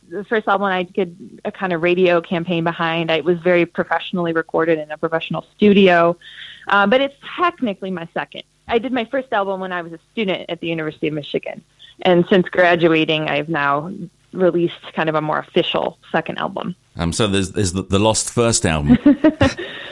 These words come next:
Speaker 1: Yeah, that one's The Quietest Place that came out in twenty eighteen, and then
Speaker 2: Right.
Speaker 1: this one, twenty twenty-one, Straight from the Soul.
Speaker 2: Straight from the Soul is a, is a nice album, and, and you mentioned Sa-, Sade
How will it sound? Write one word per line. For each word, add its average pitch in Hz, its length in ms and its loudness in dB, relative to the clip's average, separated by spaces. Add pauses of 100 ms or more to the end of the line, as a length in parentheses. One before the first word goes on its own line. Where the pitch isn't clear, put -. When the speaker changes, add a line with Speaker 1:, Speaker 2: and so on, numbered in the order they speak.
(100)
Speaker 1:
Yeah, 233 160 6
that 220 160 2
one's 247 180 4
The 214 100 4
Quietest 190 540 0
Place 180 400 -4
that 170 140 -6
came 180 160 -8
out 165 100 -6
in - 60 -12
twenty 180 260 -8
eighteen, 165 520 -4
and 151 100 0
then 151 80 4
Speaker 2:
Right. 185 180 4
Speaker 1:
this - 100 -12
one, 175 200 2
twenty 175 240 -2
twenty-one, 165 540 -2 (340)
Straight 185 220 4
from 170 100 -2
the 160 180 -4
Soul. - 320 0 (200)
Speaker 2:
Straight 139 340 -2
from 117 120 0
the 107 100 2
Soul 113 240 2
is 92 100 0
a, 98 120 2
is 92 180 -2
a 101 40 2
nice 113 320 0
album, 85 500 0
and, 85 300 -2
and 90 260 -2
you 90 120 -2
mentioned 92 400 -2
Sa-, 90 260 -2
Sade 87 360 -2